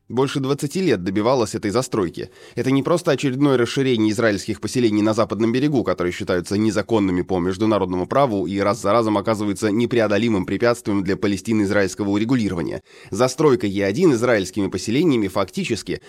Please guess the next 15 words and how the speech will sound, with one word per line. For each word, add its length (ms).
отрежет 520
Восточный 500
Иерусалим 680
от 140
остального 460
Западного 400
берега. 400
При 140
этом 160
палестинцы 500
настаивают, 580
что 140
именно 300
Восточный 500
Иерусалим 760